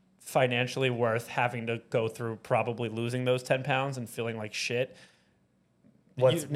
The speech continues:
Speaker 2: what's
Speaker 1: your
Speaker 2: the
Speaker 1: price.
Speaker 2: fi-, <laughs> what's the financial?
Speaker 1: <sighs> I'd do it for
Speaker 2: Ten's a lot.
Speaker 1: I would do a rack.
Speaker 2: A thousand, ten days, put on ten pounds.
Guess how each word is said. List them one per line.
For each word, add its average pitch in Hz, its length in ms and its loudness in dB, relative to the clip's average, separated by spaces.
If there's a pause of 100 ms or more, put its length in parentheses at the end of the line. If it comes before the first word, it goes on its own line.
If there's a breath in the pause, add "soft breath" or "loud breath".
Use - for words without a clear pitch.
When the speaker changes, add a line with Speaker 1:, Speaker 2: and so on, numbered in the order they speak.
(120)
Speaker 2:
what's - 20 -
Speaker 1:
your 208 80 8
Speaker 2:
the 147 60 2
Speaker 1:
price. 139 400 8
Speaker 2:
fi-, 220 120 4
<laughs> - 140 -2
what's 202 220 6
the 359 100 2
financial? 143 960 2 (180)
Speaker 1:
<sighs> - 560 -18
I'd - 120 -10
do 247 80 -10
it 247 60 -4
for 180 40 -4
Speaker 2:
Ten's 165 300 2
a 180 60 4
lot. 113 720 0 (180)
Speaker 1:
I 117 60 -4
would 160 100 -4
do 180 100 -6
a 147 60 -4
rack. 82 380 -12 (680)
Speaker 2:
A 117 80 -12
thousand, 135 800 -2
ten 151 360 -2
days, 135 360 0
put - 160 -6
on 120 220 0
ten 123 380 -6
pounds. 123 600 -8